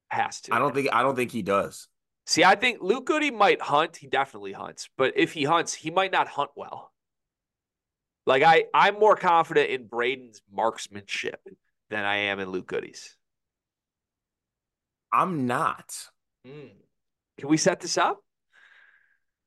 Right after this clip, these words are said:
Speaker 2: Uh, I mean, first of all, you gotta talk about what Luke Goody's stature actually means.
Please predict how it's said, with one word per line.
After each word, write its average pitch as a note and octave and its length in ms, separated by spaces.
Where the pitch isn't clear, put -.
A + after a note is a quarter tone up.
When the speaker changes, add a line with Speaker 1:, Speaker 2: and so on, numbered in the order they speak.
Speaker 2:
Uh, A2+ 40
I A2+ 160
mean, D3 200
first D3 340
of G#2+ 100
all, F#2 540
you B2 120
gotta C3 220
talk G#2 240
about F#2+ 440
what G#2 420
Luke G2+ 320
Goody's G2 300
stature G2+ 580
actually G2 420
means. F#2 600